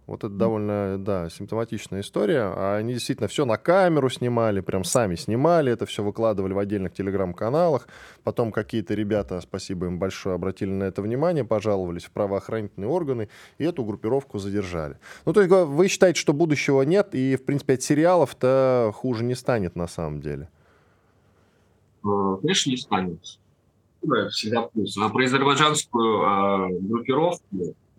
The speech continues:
Speaker 2: понимаете, в чем отличие, да? Это просто были беспредельщики, которые, как бы, вот, компания молодых людей, которые веселились и утворили вот этот беспредел.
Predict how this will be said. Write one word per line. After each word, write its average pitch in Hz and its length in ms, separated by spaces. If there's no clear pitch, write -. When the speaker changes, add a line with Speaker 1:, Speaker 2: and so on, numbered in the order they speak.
Speaker 2:
понимаете, 170 360
в - 20
чем 117 220
отличие, 107 380
да? 123 160
Это 98 140
просто - 320
были 98 180
беспредельщики, 151 840
которые, 90 320
как 87 100
бы, 85 100
вот, - 80
компания 98 720
молодых 104 300
людей, 127 260
которые 95 340
веселились 98 640
и 92 60
утворили 95 400
вот - 100
этот 85 120
беспредел. - 800